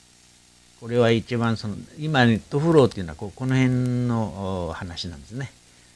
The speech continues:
で、今度はその、先に、えー、もう、長道院地区っていうんですか、えー、天皇が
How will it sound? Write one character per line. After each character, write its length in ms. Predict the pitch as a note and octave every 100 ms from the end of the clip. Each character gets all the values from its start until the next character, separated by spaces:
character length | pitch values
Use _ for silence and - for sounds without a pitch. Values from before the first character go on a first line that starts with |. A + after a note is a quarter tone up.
| _
で、 60 | B2
今 220 | B2+ D3
度 80 | A#2+
は 100 | G2
そ 120 | G#2
の、 240 | F#2+ F#2 - _ _ G2 F#2+
先 300 | - A2+ B2
に、 340 | A#2+ A2+ A2 F2+
え 40 | A#2 A2 G#2 G2+ F#2
ー、 20 | G#2+
も 140 | G#2
う、 40 | -
長 260 | - D#3 D3+
道 280 | C#3+ C#3 C3+
院 220 | C3 B2
地 140 | -
区 140 | - E2+
っ 20 |
て 220 | - _
い 40 | D#2+
う 20 |
ん 20 |
で 80 | D2
す 80 | -
か、 160 | B2+ - _ _ _ _ -
え 760 | F#2 F2 D#2+ D#2+ D2 D2+ D2 D#2 D2+ - - -
ー、 20 |
天 240 | C3+ B2+
皇 380 | A#2+ A2 G#2+ G2
が 180 | E2+ F2